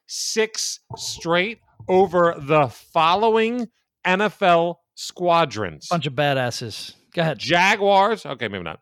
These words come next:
Speaker 1: Saints. Maybe not. Rams.
Speaker 2: Good team.
Speaker 1: Colts.
Speaker 2: Good team.
Speaker 1: Chiefs.
Speaker 2: Good team.
Speaker 1: Bills.
Speaker 2: Good team.
Speaker 1: Okay? Those are the six teams they've won in a row.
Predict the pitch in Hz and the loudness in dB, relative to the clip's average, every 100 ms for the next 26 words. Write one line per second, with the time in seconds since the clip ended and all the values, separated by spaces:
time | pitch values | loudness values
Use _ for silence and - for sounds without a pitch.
0 | _ - - 202 196 202 208 - - 131 | _ -18 -8 -2 0 0 -4 -12 -6 -4
1 | 123 104 82 _ _ _ _ _ _ 110 | -4 -6 -10 _ _ _ _ _ _ -8
2 | 123 170 196 226 262 254 - - _ - | 0 2 2 2 -2 -6 -10 -16 _ -6
3 | 139 - 185 139 - 185 208 - - - | -4 -2 -2 0 0 0 -2 -10 -14 -16
4 | _ - 165 147 143 117 190 214 226 - | _ -6 -4 -4 -4 -2 0 0 -2 -8
5 | - - _ 160 156 135 110 107 _ - | -14 -18 _ -2 -2 -4 -8 -12 _ 2
6 | 151 104 73 - - - 180 160 - 101 | 2 2 -6 -12 -14 -4 0 0 -4 -14
7 | 92 _ _ _ - 127 165 170 202 170 | -18 _ _ _ -8 -2 0 0 0 -6
8 | _ - - - - - 220 226 214 170 | _ -20 -20 -20 -12 0 0 0 -4 -6
9 | - - 226 - - 196 185 156 175 151 | -8 -6 -6 -6 -8 -6 -4 -4 -6 -6
10 | 160 160 160 156 139 151 151 156 156 - | -4 -4 -2 -2 0 2 4 4 0 -8